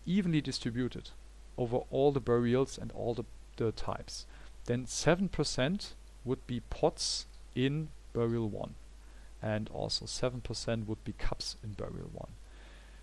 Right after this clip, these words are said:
And in burial three, we have three total objects, so we would expect that this burial as such has more objects in general, and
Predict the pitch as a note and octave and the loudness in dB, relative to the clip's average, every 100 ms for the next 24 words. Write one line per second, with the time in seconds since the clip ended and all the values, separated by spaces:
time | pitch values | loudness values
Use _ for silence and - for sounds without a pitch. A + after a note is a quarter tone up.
0 | - - - - A#2 A#2+ A2+ A#2+ A#2 A2+ | -18 -16 -10 0 2 2 2 2 2 0
1 | - E3 G#3+ A#2+ G#2+ - - C#3+ D3+ - | 4 6 6 4 2 0 0 0 2 0
2 | C3+ C3 - A2+ B2+ C#3 - - A#2+ B2 | 0 2 2 2 2 0 0 4 4 4
3 | A#2+ A#2+ A#2 - - - A#2 - A2 C3+ | 2 -2 -2 -6 -8 0 0 2 -2 0
4 | C3 - - - - B2 B2+ D3+ F3+ G#3 | 0 0 -2 -10 -2 2 6 6 6 2
5 | - G#2+ - A2+ - - - - A#2 - | -4 -6 -2 -2 -2 -6 -10 -8 -6 -6
6 | - - A#2 A2+ A2 B2 D#3 - C#3 - | -6 -6 -4 2 6 8 6 4 0 2
7 | B2 A#2 - G#2 F#2 G#2+ B2 D3+ A3 A#3 | 0 0 -2 -6 -4 -2 0 2 2 0
8 | - - - - A#2+ B2 A#2+ | -8 -14 -16 -2 2 2 0